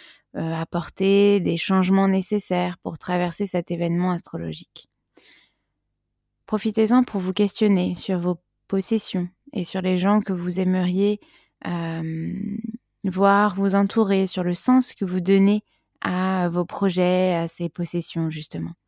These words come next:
Et surtout, grand ménage de saison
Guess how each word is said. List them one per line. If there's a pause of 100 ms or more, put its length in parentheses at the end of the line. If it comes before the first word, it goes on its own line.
(840)
Et
surtout,
grand
ménage
de
saison